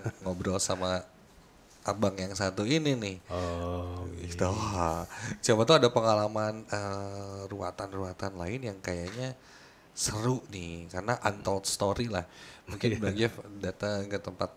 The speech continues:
Speaker 1: mana gitu
Speaker 2: Iya,
Speaker 1: kan,
Speaker 2: iya.
Speaker 1: mungkin orang juga pengen tahu nih, eh, ruatan teh seperti apa. Ada
Speaker 2: Masih
Speaker 1: yang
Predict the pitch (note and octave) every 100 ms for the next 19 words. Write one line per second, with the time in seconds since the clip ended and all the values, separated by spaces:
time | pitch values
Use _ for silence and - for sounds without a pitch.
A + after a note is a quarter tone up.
0 | - F#2 F#2+ F#2+ G2 G2+ G2+ G2 G2 E2+
1 | G2 G2 F2+ F2 G#2 F#2+ F#2 A2 G2 F#2
2 | F2+ F2 F2 E2+ E2+ A2+ A#2+ B2 A#2+ G2+
3 | F2+ E2+ - F2 F2+ - - - - D#2
4 | D#2+ - G2 F#2+ F#2 F#2 G#2